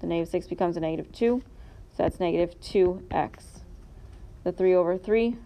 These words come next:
becomes one over one or just one. So your answer for this one is just the negative three x squared minus two x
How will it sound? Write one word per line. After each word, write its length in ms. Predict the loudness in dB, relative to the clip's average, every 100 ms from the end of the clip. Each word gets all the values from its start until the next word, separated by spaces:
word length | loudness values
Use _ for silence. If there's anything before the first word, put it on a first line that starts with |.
| -18 -16 -16 -14 -4
becomes 420 | -2 0 -2 -4
one 420 | 0 2 2 0 0
over 240 | 0 2
one 360 | 2 2 0 -4 -10 -16 -20 -18 -12 -8
or 80 | -4
just 300 | -4 -6 -4
one. 300 | -2 -2 -8 -16 -20 -18 -16 -18 -18 -20 -8
So 100 | -2
your 180 | 0 0
answer 340 | 0 0 0 2
for 140 | 4
this 200 | 4 2
one 140 | 0
is 180 | 0 -2
just 220 | -4 -4
the 60 | 0
negative 320 | 0 0 -2
three 300 | -2 2 4
x 200 | 4 0
squared 540 | -12 0 2 2 0 0
minus 360 | 0 0 -4
two 260 | -2 2 4
x 340 | 2 -2 -16